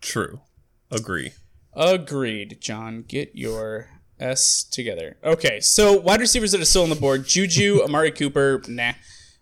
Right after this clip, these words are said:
Speaker 2: Odell, maybe. Um, Keenan Allen and Bobby Trees are still available. Um, Cortland Sutton, I like. There's so many wide receivers here that I still really enjoy.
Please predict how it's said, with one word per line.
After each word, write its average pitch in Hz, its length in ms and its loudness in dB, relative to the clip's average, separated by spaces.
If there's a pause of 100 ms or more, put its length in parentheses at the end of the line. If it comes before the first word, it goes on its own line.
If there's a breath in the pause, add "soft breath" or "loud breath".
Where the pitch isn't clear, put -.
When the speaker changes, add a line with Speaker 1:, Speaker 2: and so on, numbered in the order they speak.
(120)
Speaker 2:
Odell, 160 640 4
maybe. 131 560 -4 (380 soft breath)
Um, 139 640 2
Keenan 170 320 2
Allen 151 420 2 (220)
and 139 260 0
Bobby 135 240 0
Trees 143 400 0
are 139 60 0
still 147 240 2
available. 151 640 0
Um, 120 520 -6
Cortland 135 460 -2
Sutton, 151 580 0
I 143 140 -2
like. 147 360 0
There's 165 200 0
so 175 220 4
many 190 160 -2
wide 156 180 2
receivers 156 380 -4
here 120 100 -6
that 117 140 -6
I 120 80 -4
still 135 500 0
really 120 300 -12
enjoy. 120 380 -2